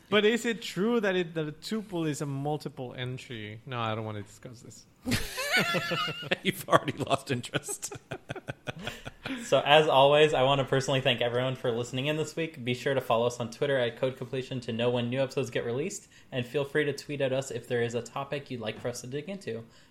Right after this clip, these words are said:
Speaker 3: Most importantly, as a small podcast, please be sure to share this with your friends and family who are also interested in any part of the process of app development. It's your support that enables us to continue doing this, and we hope to grow a healthy community around everything we discuss.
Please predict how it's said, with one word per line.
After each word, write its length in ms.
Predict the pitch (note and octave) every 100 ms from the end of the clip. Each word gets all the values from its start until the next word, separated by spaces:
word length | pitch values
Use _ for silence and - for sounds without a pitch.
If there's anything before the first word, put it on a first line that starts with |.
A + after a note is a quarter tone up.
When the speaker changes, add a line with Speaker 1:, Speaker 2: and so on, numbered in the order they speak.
| -
Speaker 3:
Most 220 | D3 D#3
importantly, 360 | D3 E3 C#3+
as 100 | C#3+
a 40 | C3
small 240 | - C3
podcast, 500 | - C#3 - C#3 -
please 160 | D3+ B2+
be 100 | B2+
sure 180 | - B2
to 80 |
share 260 | A#2 - A#2+
this 180 | A#2+ -
with 120 | B2+
your 80 | A#2
friends 220 | - B2+
and 80 | A#2
family 440 | A#2 E3+ F3+ F3+ - - -
who 80 | D#3
are 120 | -
also 320 | D3 C#3+ B2+
interested 460 | C3 C#3 C#3 C#3+ C#3
in 140 | C3
any 180 | B2 B2+
part 200 | B2 B2
of 40 |
the 80 | A#2
process 400 | A#2 A2+ A2 A2+
of 140 | A2+ G#2+
app 160 | G#2
development. 420 | G#2+ G#2 G2+ E2+ - - -
It's 180 | B2+ B2+
your 140 | C3 C#3+
support 480 | C#3+ - C3 B2+
that 160 | B2+ A#2
enables 400 | A2 A2+ B2 A#2
us 180 | A#2 -
to 60 |
continue 420 | - B2 G#2+ G#2+ G#2
doing 220 | C3+ C#3+
this, 220 | C#3+ - - - C#3
and 100 | B2
we 60 |
hope 240 | A2+ C3 -
to 80 |
grow 240 | B2 A#2+ A#2
a 60 |
healthy 260 | A2+ A2 A#2+
community 640 | - A2+ A2 G#2+ G#2+ G#2+ A2+
around 260 | A2+ A2
everything 360 | A#2+ C#3 C#3 B2+
we 60 |
discuss. 500 | A2+ G#2+ - - -